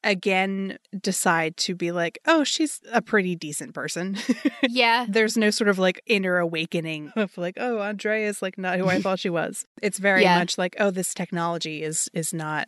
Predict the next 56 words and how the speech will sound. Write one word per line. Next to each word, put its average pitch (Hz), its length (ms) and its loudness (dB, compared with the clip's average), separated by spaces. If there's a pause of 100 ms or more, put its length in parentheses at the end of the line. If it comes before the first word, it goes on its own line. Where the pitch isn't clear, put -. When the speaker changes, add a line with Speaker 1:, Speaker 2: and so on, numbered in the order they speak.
Speaker 1:
what 165 160 -2
I 147 80 -4
thought 131 200 -4
it 117 80 -6
was." - 280 -6 (160)
Speaker 2:
Thank 339 200 2
you 415 80 4
for 233 160 2
bringing 220 360 0
up - 180 2
the 202 100 -2
thing 202 200 -4
about 185 220 0 (100)
Kelly 196 340 2
and 180 140 -2
trying 190 240 0
to 190 80 -2
decide 175 340 0
if 175 80 -2
she - 160 -2
believed 180 380 0
in 170 120 0
the 160 80 -6
mission 165 480 -2
of 170 180 -2
Obsidian, - 240 -6 (100)
Speaker 1:
Mm-hmm. 185 480 6
Speaker 2:
because, - 680 -2
you 180 100 -8
know, 156 160 -8 (140)
I've 185 240 0
put 196 180 -2
that 180 180 -2
out 160 200 0
of 165 120 -8
my 170 140 -4
mind 165 340 -2
so 180 240 0
far 165 320 2
that 160 220 -2 (100)
I 156 140 -8
was - 140 -6
like, 202 160 2
"Right, 233 400 2
Obsidian 175 640 -2
was 170 400 -2
a 226 180 0
thing." 208 280 2
Speaker 1:
<laughs> 190 120 -2
It's - 360 -2
been 277 100 0
Speaker 2:
Um, 226 240 4
Speaker 1:
a 233 40 4
year. 202 300 2 (340)
Speaker 2:
<laughs> 349 340 -2
Speaker 1:
Yeah. 196 240 2